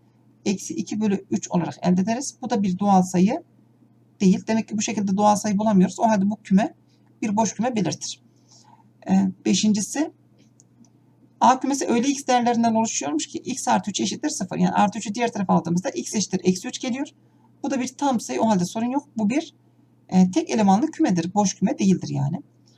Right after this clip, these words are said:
Altıncısı, buradaki A kümesi ise öyle x elemanlarından oluşuyormuş ki x'in karesine iki eklediğimizde sonuç sıfır oluyormuş. X de bir doğal sayıymış. Hiçbir doğal sayının karesi üzerine iki eklendiğinde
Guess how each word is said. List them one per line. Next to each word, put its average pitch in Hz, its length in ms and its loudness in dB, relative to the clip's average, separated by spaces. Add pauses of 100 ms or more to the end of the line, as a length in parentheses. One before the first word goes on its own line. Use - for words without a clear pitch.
(180)
Altıncısı, 233 800 2 (100)
buradaki 269 440 -4
A 156 180 4
kümesi 202 300 0
ise 190 340 -2 (380)
öyle 240 260 2
x 294 200 -2
elemanlarından 208 560 2
oluşuyormuş 180 580 2
ki 330 200 -4 (640)
x'in 262 340 -4
karesine 262 480 0
iki - 180 -2
eklediğimizde 208 480 4
sonuç 269 260 -2
sıfır - 340 -4
oluyormuş. 160 440 0
X - 240 -6
de 220 80 -4
bir 247 120 -6
doğal 214 220 4
sayıymış. 143 420 -4 (300)
Hiçbir 320 360 4
doğal 240 200 6
sayının 185 300 4
karesi 240 600 0 (1000)
üzerine 240 320 4
iki - 240 -2
eklendiğinde 180 800 4